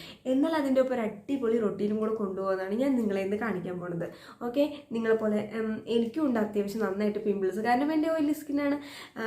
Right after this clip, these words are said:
അത്യാവശ്യം നല്ലതായിട്ട് ഡാർക്ക്നെസ് ഉണ്ട്, കണ്ണിൻ്റെ താഴെയുള്ള അണ്ടർ ഐ ഡാർക്ക്നെസ് ഉണ്ട്, അതുപോലെ തന്നെ പിമ്പിൾസ് വന്ന് പോയ പാടൊക്കെ ഉണ്ട്. നിങ്ങൾക്കറിയാലോ, ആ, കണ്ണാ പറ്റാതിരിക്കാൻ വരെ കാക്കപ്പുള്ളി പോലത്തെ പാടൊക്കെ ഉള്ള ആളാണ് ഞാൻ. ദേ കണ്ടോ, ചുമ്മാ ചുമ്മാ ദേ വെറുതെ ഓരോ പിമ്പിൾസ് വരും, കണ്ടില്ലേ?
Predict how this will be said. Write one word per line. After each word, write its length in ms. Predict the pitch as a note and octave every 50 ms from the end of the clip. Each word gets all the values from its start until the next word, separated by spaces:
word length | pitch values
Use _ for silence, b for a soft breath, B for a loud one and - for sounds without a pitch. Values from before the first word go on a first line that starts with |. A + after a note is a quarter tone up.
| A3 A3 G#3+
അത്യാവശ്യം 400 | G#3+ G#3+ G#3+ G#3+ A3 A3 A#3 G#3+
നല്ലതായിട്ട് 560 | G3+ G3 G3 G#3+ B3+ C4 A#3 G#3+ G3+ G#3 G3+ G3+
ഡാർക്ക്നെസ് 560 | F#3+ F#3 F#3+ F#3 - - G3+ G3+ G3 G3+ G3+
ഉണ്ട്, 160 | F#3+ F#3+ G3 F#3 -
കണ്ണിൻ്റെ 360 | G#3 G3+ F#3+ F#3 F3+ F3+ F3
താഴെയുള്ള 400 | G#3 G3+ G3 G3 F#3 F#3 F#3+ F#3+ G3 -
അണ്ടർ 220 | G#3 G3+ G3+ G3
ഐ 100 | G3 G3 F#3+
ഡാർക്ക്നെസ് 480 | F#3+ F#3 F#3 E3+ F#3+ G3+ G3 G3 G3+ G3+
ഉണ്ട്, 180 | F#3+ F#3+ F#3 F#3
അതുപോലെ 320 | F#3 F3+ F#3 F#3 F#3 F#3
തന്നെ 160 | F#3+ G3+ A3 G#3+ B B B B B
പിമ്പിൾസ് 340 | - C4 C4 B3+ A#3+ G#3+ A#3
വന്ന് 200 | G#3+ G3 G3+ F#3+ G3
പോയ 160 | F#3+ F#3+ G3 F#3+ G3
പാടൊക്കെ 420 | G3 G3 F#3+ F#3 F#3 F#3 G#3 G3+
ഉണ്ട്. 140 | G3+ G3+ G3 G3+
നിങ്ങൾക്കറിയാലോ, 640 | G3+ G3 G3+ G3+ G#3+ G#3+ G#3 G#3 G#3 G#3 A3+ A3+ A3+ B B B B
ആ, 200 | B A#3 A#3 A3+ A3+
കണ്ണാ 360 | A#3 A#3 A#3 A3 A#3 B3 C4
പറ്റാതിരിക്കാൻ 600 | C4 B3+ B3 B3 A#3+ A#3+ A#3+ A#3 A3+ - A3+ A3
വരെ 140 | A3+ A3+ A#3
കാക്കപ്പുള്ളി 500 | A#3 G#3+ G#3+ G#3+ G3+ G3+ G#3+ G#3+ G#3+ G#3 - -
പോലത്തെ 300 | - A3 G#3 G3+ G3+ G#3 G#3
പാടൊക്കെ 440 | G#3+ G3 F#3+ - F#3+ G3 - G#3 G3+
ഉള്ള 120 | G3 G3
ആളാണ് 300 | F#3+ F#3 F#3 F#3 F#3 F#3+
ഞാൻ. 140 | F#3+ F#3+ F#3+
ദേ 120 | F#3+ F#3+
കണ്ടോ, 240 | G3 G3 F#3+ F#3 F#3 B B B B B B _
ചുമ്മാ 240 | - B3+ B3 C4 C#4
ചുമ്മാ 240 | C#4 C4+ B3+ B3+ B3 A#3+
ദേ 120 | A#3+ A#3+ A#3+
വെറുതെ 280 | A#3 A3 G#3 G#3 A3+ A#3
ഓരോ 200 | A#3 A3 A3 A3
പിമ്പിൾസ് 340 | A3 A3 G3+ G3 F#3+ F#3 G3
വരും, 180 | G3 F#3+ G3 G3
കണ്ടില്ലേ? 320 | G3+ G3+ G3 G3+ F#3 F#3